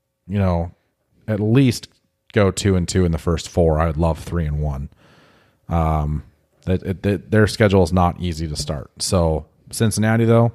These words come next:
that's the easy game out of the four. So if you can get this one right off the bat,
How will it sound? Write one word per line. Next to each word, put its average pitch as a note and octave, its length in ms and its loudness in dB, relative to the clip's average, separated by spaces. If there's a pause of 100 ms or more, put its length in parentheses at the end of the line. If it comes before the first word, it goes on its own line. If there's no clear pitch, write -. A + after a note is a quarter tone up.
that's G2+ 220 0
the G2+ 80 -2
easy F#2 280 -2
game G2+ 440 2 (500)
out F2 140 -4
of F#2+ 60 2
the F2+ 60 -2
four. G#2 540 2 (460)
So E2+ 600 0 (600)
if F#2+ 220 -6
you G2 100 -2
can F2+ 140 -4
get G2+ 200 0
this G2+ 180 -2
one G#2 160 2
right F#2+ 140 4
off F2+ 140 0
the F#2 80 -4
bat, F#2 340 0